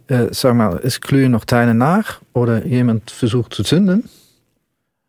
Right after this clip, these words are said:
ähm, können diese unverbrannte Brennstoffe, äh, schlagartig verbrennen, also das heißt Verpuffung oder Explosion. Und deswegen geht's darum, diese unverbrannte Reste zu verhindern.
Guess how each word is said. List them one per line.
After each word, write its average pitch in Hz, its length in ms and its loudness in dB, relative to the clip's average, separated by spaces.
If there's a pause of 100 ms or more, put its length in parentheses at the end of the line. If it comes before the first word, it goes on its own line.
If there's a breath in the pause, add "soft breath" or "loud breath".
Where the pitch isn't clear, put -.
(1400)
ähm, 117 720 2 (100)
können 147 300 0
diese 120 460 0
unverbrannte 107 460 -2
Brennstoffe, 113 540 -2
äh, 107 460 -2
schlagartig 107 760 -4 (220)
verbrennen, 117 440 0
also 110 340 -2
das 101 160 -6
heißt 110 280 -4
Verpuffung 139 520 -2
oder 95 280 -4
Explosion. 104 580 -4 (2000)
Und 101 100 -2
deswegen 139 380 2
geht's 139 220 0
darum, 143 440 2
diese 131 580 2
unverbrannte 135 580 0
Reste 131 300 -2
zu - 140 -2
verhindern. 139 440 0